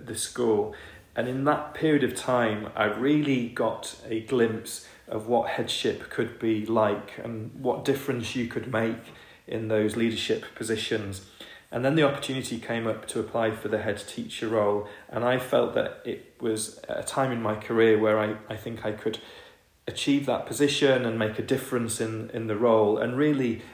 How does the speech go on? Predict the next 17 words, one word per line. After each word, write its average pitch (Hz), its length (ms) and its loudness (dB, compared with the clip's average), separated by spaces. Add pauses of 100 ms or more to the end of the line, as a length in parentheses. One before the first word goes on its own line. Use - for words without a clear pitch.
live 123 260 0
out 123 380 4
the 113 80 0
core 123 320 2
values 117 600 2
that 110 300 -2
I'd 107 160 -4
been 110 180 -6
working 113 540 -2 (300)
within 113 260 2
over 110 280 2
a 110 60 0
number 110 220 -2
of 104 100 -4
years, 110 300 4
which - 240 -8
was 110 180 -4